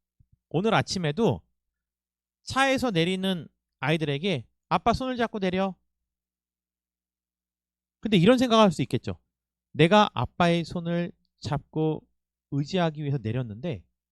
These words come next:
이 손을 아빠가 갑자기 확 놔버려.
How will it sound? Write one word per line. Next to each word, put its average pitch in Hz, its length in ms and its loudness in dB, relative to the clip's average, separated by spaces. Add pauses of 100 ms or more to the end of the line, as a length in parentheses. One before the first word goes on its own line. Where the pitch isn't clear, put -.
(140)
이 156 100 -2
손을 202 260 -6
아빠가 135 380 -6
갑자기 175 520 -8 (1160)
확 - 260 -8
놔버려. 113 400 -4